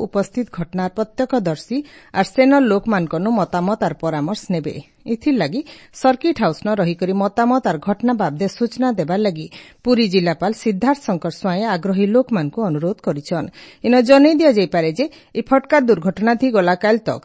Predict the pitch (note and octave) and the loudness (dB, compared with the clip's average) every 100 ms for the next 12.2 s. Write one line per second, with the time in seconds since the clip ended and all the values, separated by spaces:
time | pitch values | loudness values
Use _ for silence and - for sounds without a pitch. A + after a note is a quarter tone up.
0 | - A3 A#3 C4 A3 D#3+ F#3 F3 A3 A#3+ | -2 0 2 2 2 0 -2 -2 -2 0
1 | B3 F#3+ D#3+ - A3 G3 D#3+ E3 G#3+ G#3 | 2 0 -2 -4 -2 -2 -2 -4 -4 -2
2 | B3+ A3+ E3 E3+ F3+ A3 A3 C4 F#3 - | 0 0 -2 -2 0 2 4 2 0 -6
3 | G3 - G#3+ D#3+ - F3 - A#3+ G3+ - | -10 -6 -6 -6 -10 -12 -10 -8 -8 -8
4 | G3 - D3+ D3 D#3+ D#3 G3+ _ _ - | -10 -8 -8 -8 -8 -10 -16 _ _ -20
5 | - - _ _ _ _ _ - C#4+ D#4 | -20 -20 _ _ _ _ _ -8 -2 2
6 | E4+ - B3+ A3+ A#3 C4 C4 C#4+ D#4 - | 2 2 4 4 4 2 4 4 0 -6
7 | - F#3 G#3+ C#4 C4+ A3+ F#3+ G3+ A3 A3+ | -10 -4 0 2 2 2 2 0 2 2
8 | C4+ B3+ F3 F#3+ G3+ A3 A#3+ B3 A3 G3 | 4 2 4 2 2 2 4 4 4 2
9 | F#3+ G3 - A#3 D3 - G3+ A3+ G3 A3 | 0 0 0 0 0 -2 0 0 0 0
10 | B3+ B3 B3+ C#4 G3 F3+ G3+ B3 B3 B3+ | 2 2 2 0 2 2 2 0 0 0
11 | F3+ - A3 G3 D#3+ - A3 A3+ F3 D3 | -2 -4 -2 -2 -2 -6 -8 -6 -6 -6
12 | - | -6